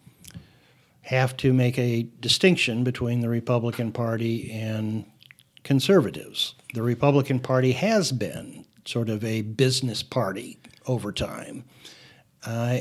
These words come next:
and have been open to, uh, favoritism,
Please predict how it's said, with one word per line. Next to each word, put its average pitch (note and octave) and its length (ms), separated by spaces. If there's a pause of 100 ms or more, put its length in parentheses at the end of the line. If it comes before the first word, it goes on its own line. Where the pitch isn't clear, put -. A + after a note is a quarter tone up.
and C3+ 360
have C3 240
been C3+ 180
open E3+ 380 (240)
to, A2+ 640 (180)
uh, A2 420 (880)
favoritism, C3 760